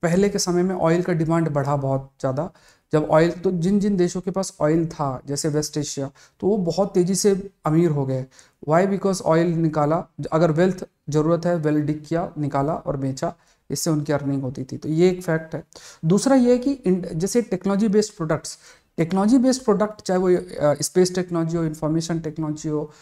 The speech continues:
या, अ, बायोटेक्नोलॉजी हो, किसी भी एरिया, नैनो टेक्नोलॉजी हो, किसी भी एरिया में आप चले जाओ, उनका एप्लीकेशन बहुत सारे डिफरेंट, डिफरेंट एरिया एरिना में बढ़ता जा रहा है। बायोटेक्नोलॉजी का एप्लीकेशन एग्रीकल्चर में आपका बढ़ता जा रहा है। अब ये जो एग्जांपल बिदाओ का, ये क्या है?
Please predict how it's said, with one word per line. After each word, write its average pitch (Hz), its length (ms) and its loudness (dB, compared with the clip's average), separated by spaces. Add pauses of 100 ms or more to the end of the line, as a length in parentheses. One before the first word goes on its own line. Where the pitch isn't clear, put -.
(260)
या, 156 300 6
अ, 151 380 0
बायोटेक्नोलॉजी 160 840 0
हो, 147 360 -2
किसी 208 220 0
भी 208 180 4
एरिया, 165 140 2
नैनो 151 280 2
टेक्नोलॉजी 147 500 -4
हो, 143 260 -4 (280)
किसी 214 260 2
भी 233 140 4
एरिया 208 180 4
में 196 120 0
आप 180 100 -2
चले 143 200 -2
जाओ, 185 260 0 (340)
उनका 208 260 4
एप्लीकेशन 226 840 0
बहुत 202 320 0
सारे 226 200 2
डिफरेंट, 185 340 -2
डिफरेंट 190 360 -2
एरिया 175 280 0
एरिना 170 280 0
में 180 260 -4
बढ़ता 151 300 -2
जा 135 160 -4
रहा 127 140 -8
है। 127 100 -12 (280)
बायोटेक्नोलॉजी 170 580 4
का 165 80 2
एप्लीकेशन 160 420 -2
एग्रीकल्चर 156 460 0
में 151 140 0
आपका 143 260 -4
बढ़ता 139 240 -2
जा 139 140 -2
रहा 139 100 -2
है। 139 60 -12 (240)
अब 143 100 -2
ये 185 200 4
जो 170 100 4
एग्जांपल 165 460 2
बिदाओ 147 360 2
का, 156 140 -2
ये 151 120 2
क्या 170 180 -2
है? 151 240 -4